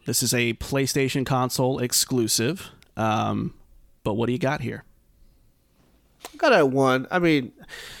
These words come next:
Speaker 2: uh, the reveal trailer was f-, fine. It, it's when it was, like, a Parasite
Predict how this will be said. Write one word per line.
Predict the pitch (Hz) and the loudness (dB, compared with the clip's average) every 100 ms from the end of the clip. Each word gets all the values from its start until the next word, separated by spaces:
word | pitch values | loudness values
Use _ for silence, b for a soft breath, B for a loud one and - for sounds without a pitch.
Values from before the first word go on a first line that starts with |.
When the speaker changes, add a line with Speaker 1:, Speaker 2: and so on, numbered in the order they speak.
| B B | B B
Speaker 2:
uh, | - - - - - | -8 -8 -8 -18 -2
the | 180 185 | 4 6
reveal | 170 190 | 6 6
trailer | - 185 180 | 6 4 6
was | 170 156 143 | 6 4 0
f-, | 139 - - 151 | -6 -8 -10 -8
fine. | - 156 151 147 | 0 4 4 4
It, | 139 | 2
it's | 98 135 - | 2 0 0
when | 160 | 0
it | 139 | 2
was, | 135 127 | 2 2
like, | 123 117 | -2 -2
a | 123 98 | -2 -2
Parasite | - 131 135 - 135 120 | -2 0 0 0 -2 -2